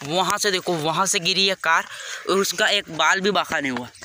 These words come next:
तो दूसरी बार फिर से test करते, देख के देखते हैं। तो चलो ऊपर ला तो कार को। तो वन, टू, three।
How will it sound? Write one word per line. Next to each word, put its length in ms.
तो 280
दूसरी 360
बार 260
फिर 140
से 160
test 440
करते, 300
देख 180
के 160
देखते 420
हैं। 160
तो 80
चलो 260
ऊपर 200
ला 120
तो 100
कार 180
को। 120
तो 120
वन, 340
टू, 480
three। 240